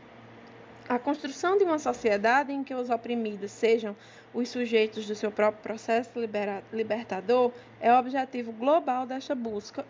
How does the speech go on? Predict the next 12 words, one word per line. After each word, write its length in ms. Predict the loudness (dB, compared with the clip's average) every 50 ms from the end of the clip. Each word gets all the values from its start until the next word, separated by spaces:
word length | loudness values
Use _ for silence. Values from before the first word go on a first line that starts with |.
| -16 -14 -6
utópica. 560 | -6 -6 -6 -4 -4 -2 -2 -2 -4 -10 -20 -20 -20 -20 -20 -20 -20 -20 -20 -20 -20 -20 -20 -20 -20 -20 -20 -20 -20 -20 -20 -20 -20 -18 -18 -18 -18 -18 -20 -20 -20 -6 -2
O 120 | 2 4
autor 500 | 6 6 4 2 0 -2 0 2 4 4
ainda 260 | 2 0 -4 -6 -8
cita 500 | -12 -14 -12 -8 -8 -8 -8 -8 -12 -16 -16 -16 -20 -20 -20 -20 -20 -8
que, 100 | 0 2
ao 140 | 2 2 2
contrário 540 | 0 -2 -4 -2 2 4 4 4 4 0
das 500 | -6 -8 -12 -14 -4 -2 -2 -2 -2 -4
tipologias 1080 | -10 -16 -14 -8 -4 -4 -2 -2 -2 -4 -4 -4 -4 -4 -2 0 0 -2 -2 -4 -10 -18 -20 -20 -20 -20 -20 -20 -20 -20 2
costumam 560 | 4 4 4 4 0 -2 -2 -2 0 -2 -4
apontar, 640 | -6 -8 -10 -12 -14 -14 -6 -2 0 0 0 -2 -4